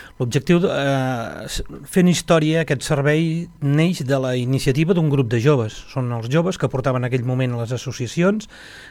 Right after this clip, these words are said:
que venen al Consell Comarcal i demanen un servei de transport al, a les festes que s'organitzen a la comarca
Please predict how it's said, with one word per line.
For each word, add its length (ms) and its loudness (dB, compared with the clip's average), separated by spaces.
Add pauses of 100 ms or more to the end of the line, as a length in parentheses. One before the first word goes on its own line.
(100)
que 200 0
venen 280 2
al 80 -2
Consell 320 -2
Comarcal 560 0
i 20 2
demanen 400 0
un 140 0
servei 400 0
de 100 2
transport 800 -2 (400)
al, 600 -6
a 120 -6
les 160 0
festes 320 2
que 80 2
s'organitzen 600 0
a 80 -2
la 120 -2
comarca 500 0